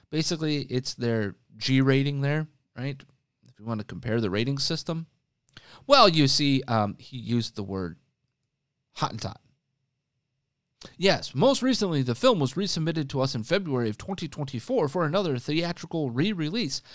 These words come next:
and we reclassified it to P G for discriminatory language, a spokesperson said. Mary Poppins, that's right, nineteen sixty-four Mary Poppins, talking about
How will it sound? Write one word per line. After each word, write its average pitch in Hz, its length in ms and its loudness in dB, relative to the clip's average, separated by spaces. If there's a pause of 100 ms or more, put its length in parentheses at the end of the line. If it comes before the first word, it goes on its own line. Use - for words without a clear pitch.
(140)
and 113 160 2
we 131 200 4
reclassified 165 800 -2
it 165 160 -8
to 160 140 0
P 208 280 -2
G 151 320 0
for 113 200 -4
discriminatory 196 1040 4
language, 117 920 -2 (380)
a 113 60 -12
spokesperson 104 600 -6
said. 175 260 -2 (400)
Mary 190 200 2
Poppins, 185 480 -2 (300)
that's - 160 -2
right, 135 220 0 (180)
nineteen 190 640 4
sixty-four 180 880 4
Mary 135 280 4
Poppins, 139 380 -2
talking 151 360 0
about 139 280 2